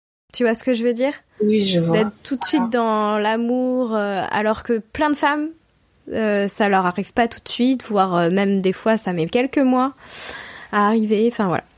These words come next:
Speaker 1: Je voulais savoir ce que toi, t'en avais pensé, ce que tu, qu'est-ce que tu avais ressenti ?
Speaker 2: En soi, quand, quand mon fils est arrivé, j'ai pas eu cet amour instantané.
Speaker 1: Mhm.
Speaker 2: J'ai eu un instinct de protection parce que je me suis dit, je suis la plus grande.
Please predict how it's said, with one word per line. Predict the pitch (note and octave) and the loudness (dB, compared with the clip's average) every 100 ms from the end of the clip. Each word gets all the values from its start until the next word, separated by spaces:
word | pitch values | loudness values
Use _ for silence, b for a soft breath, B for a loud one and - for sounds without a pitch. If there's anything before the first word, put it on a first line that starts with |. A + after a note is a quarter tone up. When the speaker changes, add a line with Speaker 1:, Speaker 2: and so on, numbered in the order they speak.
| _ - | _ -10
Speaker 1:
Je | G3 | -4
voulais | F#3+ | -4
savoir | - F#3+ F#3+ F#3 | 0 0 0 -2
ce | - | -2
que | G#3 | -2
toi, | - A3+ | 0 0
t'en | A3 F#3+ | 0 0
avais | F3+ F3 | 0 0
pensé, | G3+ G3 - B3 B3 A#3+ | 0 0 0 2 2 0
ce | - | -4
que | F#3+ | -6
tu, | - F#3+ F3 F3 F3 | -6 -6 -4 -6 -4
qu'est-ce | G#3 - | -4 -2
que | G#3 | -2
tu | - | 0
avais | F#3+ F#3 | 2 4
ressenti ? | G3 - F#3+ - - - _ _ _ | 2 0 -4 -6 -10 -12 _ _ _
Speaker 2:
En | G3+ G3 | -2 0
soi, | - B3 - | 0 0 2
quand, | G#3 F3+ E3+ E3 E3+ - - | 2 4 4 2 -2 -6 -12
quand | - G#3 | -2 0
mon | G#3 | 0
fils | - - - | -4 -8 0
est | |
arrivé, | G3 F#3+ G3 A3 A#3+ - - _ _ _ _ - | 0 2 2 2 2 -2 -18 _ _ _ _ -4
j'ai | F3 F3+ F#3+ F#3 - | 0 2 2 -2 0
pas | A3 | 2
eu | A3+ A#3 A3+ | 2 2 0
cet | - F3+ F3 | 0 0 0
amour | F#3 G3+ G#3+ - - - | 2 2 2 -2 -8 0
instantané. | F#3+ - G3 F#3+ E3+ D#3+ - _ _ _ - | 2 2 0 2 2 0 -6 _ _ _ -10
Speaker 1:
Mhm. | F#3 E3 B3+ - | -8 -6 -8 -2
Speaker 2:
J'ai | F3+ G3 A3 | 2 2 4
eu | C4 C4+ - | 2 0 0
un | G#3 G#3 | 2 2
instinct | G#3 - B3+ | 2 0 0
de | A3+ | 0
protection | G#3+ - F#3 F#3 - B3 B3 | 0 -2 -2 -2 0 0 2
parce | F3+ - | 2 0
que | F#3+ | 0
je | F#3 | 0
me | F#3+ F#3 | 0 0
suis | F3 - G3 | 0 0 -2
dit, | F#3 G#3+ G#3+ | -2 2 2
je | F3+ | 2
suis | - F#3+ | 0 0
la | E3+ | 0
plus | E3 F#3+ | 0 -2
grande. | F3+ G3+ G3+ G3 | 0 2 2 2